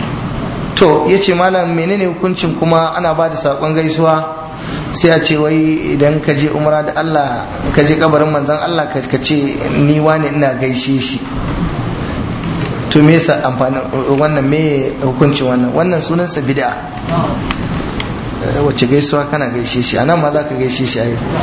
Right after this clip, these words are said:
Manzo Allah faɗa hadisi ya ce, "Kowane ɗaya daga cikin ku ya yi mun salati a ko ina yake. Idan kuka yi mun salati, fa inna salatukum tablughuni haythu kuntum."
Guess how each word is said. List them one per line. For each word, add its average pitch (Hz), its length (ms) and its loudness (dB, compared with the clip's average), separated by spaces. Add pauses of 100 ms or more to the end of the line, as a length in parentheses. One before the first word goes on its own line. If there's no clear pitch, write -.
(320)
Manzo 139 180 6
Allah 190 240 4
faɗa 170 320 0
hadisi 165 320 -2
ya 160 40 0
ce, 160 140 -2
"Kowane 170 320 0
ɗaya 170 220 2
daga 147 100 0
cikin 165 320 0
ku 156 60 2
ya 151 80 4 (340)
yi 143 60 2
mun 160 160 0
salati 143 460 0
a - 60 0
ko 151 180 0
ina 127 180 0
yake. 120 200 -2 (960)
Idan 151 260 4
kuka 175 180 0
yi 165 60 4
mun 170 120 2
salati, 156 640 0 (640)
fa - 160 4
inna 175 200 6
salatukum 151 600 0
tablughuni 160 640 4
haythu 160 420 0
kuntum." 147 380 2